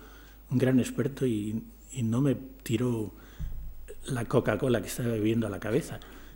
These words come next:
Yo le dije, "Para mí esto no es música, es sónica. Si es algo, es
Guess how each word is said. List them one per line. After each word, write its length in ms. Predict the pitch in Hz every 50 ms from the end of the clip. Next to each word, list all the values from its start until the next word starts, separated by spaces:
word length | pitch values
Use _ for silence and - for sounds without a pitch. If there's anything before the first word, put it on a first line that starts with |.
| - -
Yo 100 | 139 123
le 80 | 117
dije, 160 | 117 110 - -
"Para 180 | - 110 113
mí 120 | 123 147 160
esto 180 | - - 190
no 100 | 175 175 165
es 100 | 131 123
música, 420 | 117 120 - - - - - 131
es 100 | 160 156 - - - - -
sónica. 520 | - 175 185 208 208 147 107 - - - - - - - - - - - - - - - - - - - - - - - - - -
Si 160 | - - 156
es 100 | 170 -
algo, 240 | 202 208 214 180 180
es 160 | 214 -